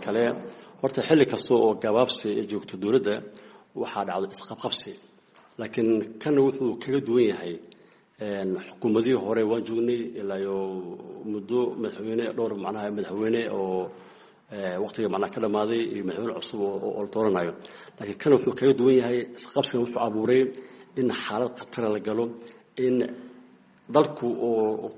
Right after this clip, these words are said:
ka dhaco, khatar u galo inuu ka dhaco, een, dagaal sokeeye. Taasoo keentay, eh, xukun jeclaysi. Eh, taasoo keentay muddo kororsi. Waxaasoo isbiirsaday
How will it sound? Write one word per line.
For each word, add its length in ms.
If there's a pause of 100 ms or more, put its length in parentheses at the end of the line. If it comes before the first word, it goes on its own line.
ka 120
dhaco, 680
khatar 300
u 120
galo 180
inuu 240
ka 240
dhaco, 260 (580)
een, 400 (1000)
dagaal 180
sokeeye. 400 (800)
Taasoo 380
keentay, 460 (220)
eh, 180
xukun 320
jeclaysi. 520 (840)
Eh, 180
taasoo 320
keentay 380
muddo 320
kororsi. 460 (800)
Waxaasoo 400
isbiirsaday 760